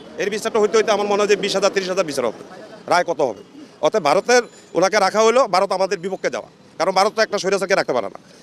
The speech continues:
এর আগে যেমন ভারতের সাথে আমাদের বিনিময় ছিল যে আপনার অপরাধী বিনিময় ছিল, আমাদের লোক ওদের দেশের লোক আমাদের দেশে থাকলে আমরা দিতাম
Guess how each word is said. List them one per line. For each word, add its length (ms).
এর 100
আগে 180
যেমন 220
ভারতের 260
সাথে 200
আমাদের 240
বিনিময় 320
ছিল 100
যে 60
আপনার 240
অপরাধী 340
বিনিময় 300
ছিল, 100
আমাদের 280
লোক 80
ওদের 200
দেশের 220
লোক 160
আমাদের 220
দেশে 180
থাকলে 180
আমরা 160
দিতাম 160